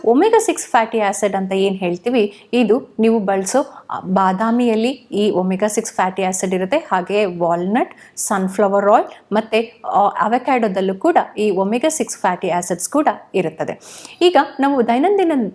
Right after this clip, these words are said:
ಆ, ಲೈಫ್ ಸ್ಟೈಲಲ್ಲಿ ಈ sa-, ಅನ್‌ಸ್ಯಾಚುರೇಟೆಡ್ ಫ್ಯಾಸಿ-, ಫ್ಯಾಟಿ ಆಸಿಡ್ ಅಂತ ಏನ್ ಕರಿತೀವಿ, ಒಮೆಗಾ ಸಿಕ್ಸ್, ಒಮೆಗಾ ತ್ರೀ ಬಳಕೆ ಮಾಡೋದ್ರಿಂದ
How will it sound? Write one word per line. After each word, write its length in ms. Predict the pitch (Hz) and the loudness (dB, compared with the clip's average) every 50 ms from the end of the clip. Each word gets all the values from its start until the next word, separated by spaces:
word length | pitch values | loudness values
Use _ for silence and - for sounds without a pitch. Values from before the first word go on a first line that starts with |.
| - - | -4 -2
ಆ, 260 | 202 202 202 202 196 196 | -2 0 0 0 0 0
ಲೈಫ್ 320 | - 196 214 220 208 208 | 0 2 2 2 2 0
ಸ್ಟೈಲಲ್ಲಿ 720 | - - - 220 202 220 254 277 240 214 214 - - - - - | -4 -2 -2 0 2 2 2 2 0 0 -2 -6 -14 -8 -2 0
ಈ 200 | 262 269 - - | 0 0 0 -2
sa-, 360 | 208 - - - 226 226 226 - | -4 -4 0 2 2 2 0 0
ಅನ್‌ಸ್ಯಾಚುರೇಟೆಡ್ 800 | 226 262 339 440 - 392 339 - - - 269 262 254 254 254 262 | 0 0 0 2 2 2 2 0 0 -2 -2 -2 0 0 -2 -4
ಫ್ಯಾಸಿ-, 640 | - - 226 196 196 196 - - 220 202 - - - - | -2 0 0 0 0 -2 -2 -2 -2 -2 -2 -6 -6 -2
ಫ್ಯಾಟಿ 300 | 240 220 214 214 233 220 | 0 0 0 2 2 2
ಆಸಿಡ್ 340 | 196 185 190 - 220 196 | 2 0 0 -2 -2 -2
ಅಂತ 160 | 202 196 190 202 | -2 -4 -2 -2
ಏನ್ 240 | 196 196 202 196 | 0 0 0 0
ಕರಿತೀವಿ, 500 | 190 - 185 185 202 202 269 233 214 196 | 0 -2 0 0 0 0 0 0 0 0
ಒಮೆಗಾ 440 | 185 190 185 185 185 185 185 190 185 | 0 0 0 0 -2 -2 -2 -2 -2
ಸಿಕ್ಸ್, 280 | 185 - 196 190 - - | -2 -2 -4 -4 -2 -4
ಒಮೆಗಾ 360 | 190 185 185 185 180 190 185 | -2 -2 -2 -2 -2 -2 -4
ತ್ರೀ 220 | 180 - 196 196 | -4 -2 -2 0
ಬಳಕೆ 340 | 190 185 180 180 180 180 185 | 0 0 0 -2 -2 -2 -2
ಮಾಡೋದ್ರಿಂದ 560 | 180 180 180 180 180 175 180 - 294 339 330 | 0 0 0 0 -2 -2 0 0 0 2 2